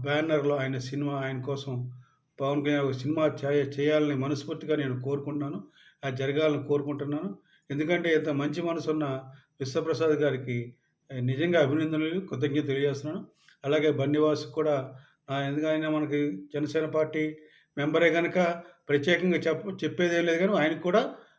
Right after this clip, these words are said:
కృతజ్ఞతలు తెలియజేస్తున్నాను. వీరిద్దరూ కూడా పవన్ కళ్యాణ్ గారితో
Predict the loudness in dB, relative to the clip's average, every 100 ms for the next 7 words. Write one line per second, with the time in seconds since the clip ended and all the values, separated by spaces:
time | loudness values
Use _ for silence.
0 | _ -2 0 2 0 2 2 4 2 0
1 | -4 -4 -14 _ -2 2 4 4 4 4
2 | 2 2 0 0 0 2 0 -2 -10